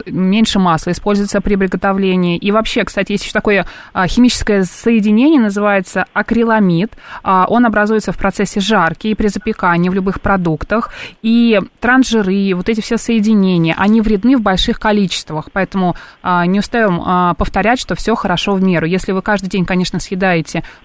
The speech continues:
по большой упаковке чипсов, а, ничего полезного в этом нет. А если, например,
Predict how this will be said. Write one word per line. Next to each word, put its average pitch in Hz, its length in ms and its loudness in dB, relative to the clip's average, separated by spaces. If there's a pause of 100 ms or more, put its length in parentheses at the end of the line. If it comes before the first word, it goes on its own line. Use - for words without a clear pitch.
по 180 100 0
большой 190 280 0
упаковке 185 440 -4
чипсов, - 600 -2
а, 170 320 0
ничего 175 220 0
полезного 220 420 2
в 190 60 -2
этом 202 180 -4
нет. 175 320 0
А 160 60 -6
если, 208 260 -2
например, 185 440 0